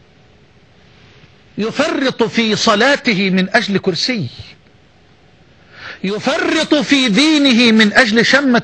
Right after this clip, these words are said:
هيروين، يفرط في حجاب امرأته من أجل أن ينال مركزا ما.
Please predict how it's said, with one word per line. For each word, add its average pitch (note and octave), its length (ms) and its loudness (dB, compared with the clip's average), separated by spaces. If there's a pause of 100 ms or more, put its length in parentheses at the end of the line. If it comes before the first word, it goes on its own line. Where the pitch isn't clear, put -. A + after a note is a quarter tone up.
هيروين، A3+ 800 2 (1600)
يفرط D#4+ 640 0
في C#4+ 220 2
حجاب C4 440 2
امرأته B3+ 720 2
من A3+ 280 0
أجل A#3 240 0
أن A3+ 220 0
ينال A3 420 2
مركزا G#3+ 460 0
ما. G#3+ 520 -2